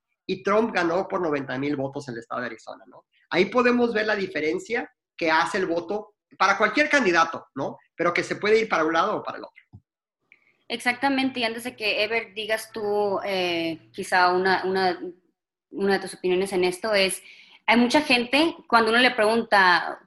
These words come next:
Speaker 2: "¿votaste? Eh, ¿por quién votaste?", cuando se refieren, por ejemplo, a Trump y que dicen, "Ay, que, que el presidente, que esto y que el otro", en forma negativa, y cuando uno le pregunta, "¿Y votaste?"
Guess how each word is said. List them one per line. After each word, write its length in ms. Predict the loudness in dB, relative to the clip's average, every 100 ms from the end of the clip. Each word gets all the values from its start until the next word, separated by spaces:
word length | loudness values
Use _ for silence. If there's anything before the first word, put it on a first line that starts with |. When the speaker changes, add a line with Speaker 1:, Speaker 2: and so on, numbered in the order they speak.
| -10
Speaker 2:
"¿votaste? 840 | -2 0 4 6 6 4 2 2 2
Eh, 160 | 2 0
¿por 180 | 0 -2
quién 140 | 0
votaste?", 540 | -2 2 4 4 2 -4
cuando 240 | -2 -2 -2
se 100 | -2
refieren, 320 | -2 -4 -2
por 120 | -2
ejemplo, 380 | -2 -2 0 2
a 100 | 2
Trump 300 | 2 0 0
y 40 | -2
que 100 | 0
dicen, 260 | 0 -2 -2
"Ay, 160 | 0 -2
que, 280 | -6 -6 -8 -10 -18 -8
que 60 |
el 60 | -4
presidente, 540 | -2 2 4 4 0
que 80 | -6
esto 120 | -6
y 40 | -6
que 80 | -2
el 100 | 0
otro", 220 | 0 -2
en 60 |
forma 200 | -4 -2
negativa, 520 | 0 0 0 2 2 0 -14 _ -2
y 140 | -2 2
cuando 180 | 4
uno 80 | 4
le 100 | 2
pregunta, 640 | 2 2 6 6 6 4 2
"¿Y 240 | -6 -4 -2
votaste?" 440 | 0 2 2 0